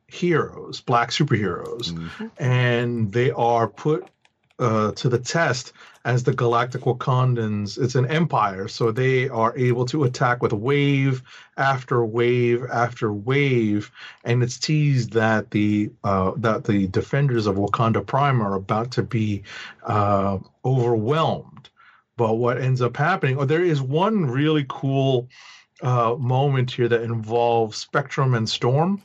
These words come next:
Speaker 2: Yes, which we've
Speaker 1: Which
Speaker 2: seen
Speaker 1: I
Speaker 2: before.
Speaker 1: kind of, I ki-, part of me forgets that Spectrum's powers have changed,
Speaker 2: Mm-hmm.
Speaker 1: because my original idea when I saw this team up was that it was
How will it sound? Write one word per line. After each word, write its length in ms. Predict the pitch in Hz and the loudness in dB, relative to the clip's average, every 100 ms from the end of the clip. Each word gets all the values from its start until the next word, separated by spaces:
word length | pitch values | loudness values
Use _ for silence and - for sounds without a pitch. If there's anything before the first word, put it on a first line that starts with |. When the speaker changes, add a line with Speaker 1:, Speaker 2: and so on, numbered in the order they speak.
| - | -6
Speaker 2:
Yes, 640 | 107 95 - - - - - | -4 -4 -6 -12 -14 -18 -4
which 120 | 131 | 0
we've 140 | 143 | 2
Speaker 1:
Which 140 | 131 - | 2 0
Speaker 2:
seen 160 | 127 | 2
Speaker 1:
I 100 | 139 | 2
Speaker 2:
before. 180 | 131 127 | 0 0
Speaker 1:
kind 360 | 165 220 277 233 | 0 0 -2 0
of, 420 | 202 170 156 - _ _ _ - | 2 2 -2 -10 _ _ _ -2
I 120 | 151 | -2
ki-, 420 | 135 - 226 226 - | 0 -2 0 0 -2
part 300 | - 220 285 | 0 0 2
of 100 | 311 | 2
me 380 | 262 240 208 185 - - | 2 2 2 0 -4 -20
forgets 720 | 117 - 165 120 151 160 160 | -8 0 0 0 0 0 2
that 160 | 143 127 | 0 0
Spectrum's 560 | - 147 139 - 135 131 | -2 -2 0 0 0 -2
powers 460 | - 127 127 127 | 0 2 4 2
have 120 | 123 | 0
changed, 640 | - - 131 98 82 73 90 | -2 -2 -2 -2 -8 -10 -10
Speaker 2:
Mm-hmm. 460 | 80 73 71 82 98 - | -8 -10 -12 -10 -12 -10
Speaker 1:
because 560 | 143 135 160 135 127 117 | -10 -4 0 2 2 0
my 680 | 139 156 175 175 175 160 160 _ _ _ _ _ _ _ _ _ 143 | 0 2 2 2 2 0 -4 _ _ _ _ _ _ _ _ _ -2
original 720 | 139 139 190 262 196 214 202 | 0 0 0 0 0 0 2
idea 460 | 151 151 131 147 156 | 2 0 0 0 0
when 160 | 139 | 2
I 80 | 123 | 0
saw 320 | 120 - 175 | -2 -2 0
this 180 | 156 139 | 0 -2
team 300 | - 175 156 | -2 0 0
up 160 | 135 123 | 0 -2
was 140 | 117 | -2
that 120 | 123 | 0
it 60 | 120 | 0
was 220 | 107 98 | -2 -6